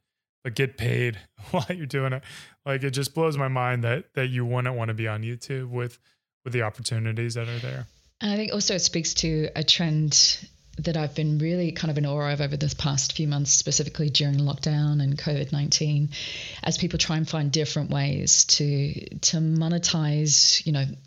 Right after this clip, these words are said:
Speaker 2: their ideas versus, you know, the showing up that we're not able to do anymore in person. And I think we're gonna see this massive new trend now of, of people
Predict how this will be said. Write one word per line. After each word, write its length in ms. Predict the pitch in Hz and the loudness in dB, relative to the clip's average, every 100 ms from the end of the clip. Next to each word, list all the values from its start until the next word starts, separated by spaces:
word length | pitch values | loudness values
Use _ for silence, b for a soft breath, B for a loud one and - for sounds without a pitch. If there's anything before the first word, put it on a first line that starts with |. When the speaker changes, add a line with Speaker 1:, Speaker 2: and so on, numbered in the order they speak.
| _ | _
Speaker 2:
their 220 | - 143 143 | -4 -2 0
ideas 640 | 151 151 180 151 143 143 | 0 0 0 0 0 0
versus, 520 | 151 143 - 143 - | 0 2 4 4 2
you 60 | 143 | 2
know, 80 | 139 - - - | -2 -4 -12 -12
the 140 | 165 | 0
showing 340 | 156 151 147 143 | 2 2 2 0
up 140 | 139 | -2
that 100 | - | -2
we're 80 | 143 | 0
not 160 | 143 | 2
able 160 | 139 139 | 0 0
to 140 | - | -2
do 160 | 135 147 | 0 0
anymore 320 | 139 139 143 | 2 2 2
in 80 | 143 | 2
person. 420 | 135 135 - 143 - B B B B B B B B B - | 0 0 0 -2 -6 B B B B B B B B B -8
And 120 | 202 | -2
I 100 | 196 | -2
think 200 | 202 240 | -2 -4
we're 80 | 240 | -4
gonna 140 | 220 190 | -2 0
see 160 | 175 | 2
this 160 | 165 156 | 2 2
massive 560 | 165 170 175 - 151 | 2 2 0 0 0
new 160 | 147 143 | 0 2
trend 320 | 131 156 165 | 2 2 2
now 240 | 160 139 - | 2 0 0
of, 720 | 147 147 143 135 - - - _ | 0 2 2 0 -2 -6 -8 _
of 180 | 170 - | -6 -4
people 800 | - 190 185 180 175 165 160 160 | -4 -4 -4 -2 0 0 -2 -4